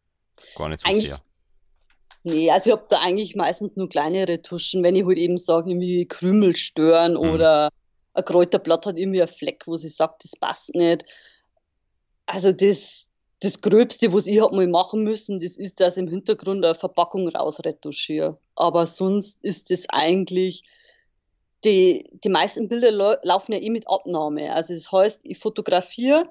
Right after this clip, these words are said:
Speaker 2: schick's dem Kunden. Warte kurz, krieg Feedback und dann sagt er eh schon meistens, äh, "Ich will jetzt einen anderen Löffel haben" oder "Ich will eine andere Serviette haben." Deswegen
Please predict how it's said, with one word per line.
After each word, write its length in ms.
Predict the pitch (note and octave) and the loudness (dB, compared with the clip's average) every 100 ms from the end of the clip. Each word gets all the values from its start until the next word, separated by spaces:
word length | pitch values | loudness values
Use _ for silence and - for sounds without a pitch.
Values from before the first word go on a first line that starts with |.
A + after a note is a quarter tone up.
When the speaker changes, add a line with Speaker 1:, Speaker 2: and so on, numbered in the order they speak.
| _ _ | _ _
Speaker 2:
schick's 320 | - - A3+ - | -8 -6 -6 -4
dem 120 | G#3+ | -4
Kunden. 560 | - G#3+ - D3+ D3 | 2 0 2 -2 0
Warte 320 | E3 A3 - C#4 | 2 0 -2 -8
kurz, 440 | - C#4 C#4+ - | -2 -2 -2 -4
krieg 240 | F#3+ F#3+ | -18 -16
Feedback 480 | - C#4 C#4 B3+ A#3+ | 0 0 2 0 2
und 100 | A3 | -2
dann 140 | F#3+ G3 | -6 -4
sagt 220 | G#3 - | -4 -4
er 60 | - | -6
eh 140 | G#3 | -6
schon 120 | G3 | -6
meistens, 640 | F3 F3+ - - F#3+ F#3+ _ _ _ _ - | -4 -4 -6 -10 -10 -10 _ _ _ _ 2
äh, 580 | G3+ G3 F#3+ F#3 F3+ C#3 C3+ | 6 8 8 8 6 4 -6
"Ich 60 | F3 | -2
will 100 | G3 | -2
jetzt 180 | F#3 F#3 | 0 -2
einen 80 | |
anderen 220 | D3 F3+ F3+ | 2 2 2
Löffel 380 | G3 - G3 F3 | 0 0 0 2
haben" 300 | F3+ F3+ F3+ | 2 2 -2
oder 480 | E3+ E3 E3 E3 E3+ | -6 -2 -2 -2 -4
"Ich 120 | D#3+ | 0
will 100 | F3 | 2
eine 240 | E3 - | 4 2
andere 320 | F3+ F3 F3+ | -2 -2 -4
Serviette 560 | E3 E3+ E3 - G3+ F3+ | 0 2 2 2 2 4
haben." 320 | E3+ F3 G#3 - _ _ _ _ _ _ _ _ _ _ _ - | 4 4 2 -8 _ _ _ _ _ _ _ _ _ _ _ 0
Deswegen 760 | F#3 - G3 G3 F#3+ F3 | 0 2 2 2 0 -2